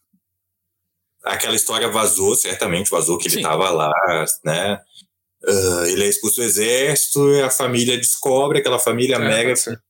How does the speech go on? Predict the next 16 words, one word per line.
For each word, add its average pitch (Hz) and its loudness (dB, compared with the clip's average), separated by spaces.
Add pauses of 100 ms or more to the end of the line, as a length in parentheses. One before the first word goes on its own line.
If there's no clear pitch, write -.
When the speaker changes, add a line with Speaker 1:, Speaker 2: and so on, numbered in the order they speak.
Speaker 1:
conservadora, 120 2
e, 135 4
tipo, - -2
ele 135 2
não 123 2
vê 123 4
saída 127 2
a - 2
não 127 2
ser 131 2 (440)
ir 127 -4
pra 123 0
São 139 -2
Paulo 123 2
e 131 6
recomeçar. 139 0